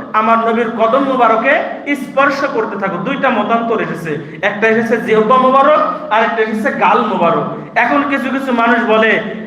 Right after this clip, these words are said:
যে ফেরেশতা হলে আবার জিহ্বা আসলো কোথা থেকে? সুতরাং তার কথাই অনুযায়ী বোঝাই যে ফেরেশতা হলে তার জিহ্বাও থাকে না, গালও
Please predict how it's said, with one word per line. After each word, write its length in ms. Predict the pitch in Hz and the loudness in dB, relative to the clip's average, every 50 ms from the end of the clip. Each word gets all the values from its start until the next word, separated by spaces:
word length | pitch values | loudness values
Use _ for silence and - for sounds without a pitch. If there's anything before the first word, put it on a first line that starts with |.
| - | -12
যে 220 | - 170 226 220 220 220 | -4 0 0 2 2 2
ফেরেশতা 460 | - 240 247 285 302 294 - - 285 | 2 2 4 4 2 2 2 0 2
হলে 360 | 262 240 247 247 247 240 226 214 - - - - - - | 2 4 4 4 4 4 2 0 -2 -6 -10 -12 -2 0
আবার 420 | 226 220 220 220 214 208 - - | 2 2 4 4 2 0 0 -2
জিহ্বা 380 | 208 247 240 262 240 - 254 233 | -2 0 0 0 0 2 2 2
আসলো 340 | 202 208 - 208 - 196 196 | 2 2 0 -4 -4 -6 -6
কোথা 240 | 202 185 160 170 165 | -6 -4 -4 -4 -4
থেকে? 340 | - 165 143 - 135 131 127 - - - - - - - - - - - _ _ _ _ - - _ _ - - _ _ - _ - | -4 -4 -8 -10 -12 -12 -14 -14 -18 -20 -20 -20 -20 -20 -20 -20 -20 -20 _ _ _ _ -20 -20 _ _ -20 -20 _ _ -20 _ -6
সুতরাং 500 | - 240 262 262 269 277 269 262 262 262 262 | -2 0 2 4 4 4 4 4 2 2 2
তার 140 | 247 247 233 220 | 2 2 2 2
কথাই 320 | 233 247 240 247 302 285 269 | 2 0 2 2 4 4 4
অনুযায়ী 400 | 269 262 269 262 254 254 240 233 | 4 2 2 0 2 2 0 0
বোঝাই 420 | 226 226 220 226 262 254 233 - - 208 - - - - - | 0 -2 0 2 2 2 2 2 0 -4 -6 -10 -10 -12 -4
যে 100 | 196 233 | -2 -2
ফেরেশতা 500 | 226 233 262 262 294 302 294 - - 302 | 0 2 2 4 4 2 2 0 0 0
হলে 260 | 269 247 262 262 262 247 247 | 2 2 4 2 2 2 4
তার 200 | 262 240 233 214 - - - - - - - | 4 4 4 2 0 -4 -8 -10 -12 -8 -4
জিহ্বাও 480 | 208 254 254 254 - - 294 294 302 | -2 0 0 0 2 2 4 4 4
থাকে 280 | 294 294 294 294 294 294 | 4 2 0 2 2 2
না, 160 | 294 320 320 | 4 4 2
গালও 320 | 302 - 208 220 254 277 | 2 2 0 2 2 2